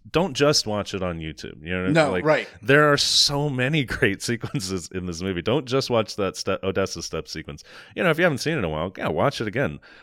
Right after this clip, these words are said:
Speaker 1: Re-, marvel at how stunning it is. But it, this movie is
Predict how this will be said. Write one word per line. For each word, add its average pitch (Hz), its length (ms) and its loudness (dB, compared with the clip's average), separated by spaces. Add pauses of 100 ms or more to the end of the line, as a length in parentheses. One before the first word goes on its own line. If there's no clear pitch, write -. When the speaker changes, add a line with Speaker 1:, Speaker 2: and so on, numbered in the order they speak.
(140)
Speaker 1:
Re-, 120 480 2 (320)
marvel 95 500 0
at 85 80 -2
how 85 340 -4
stunning 98 520 -2
it 76 100 -6
is. 71 240 -8
But 80 260 -4
it, 92 140 -4
this 120 220 -2
movie 110 500 -2
is 80 300 -2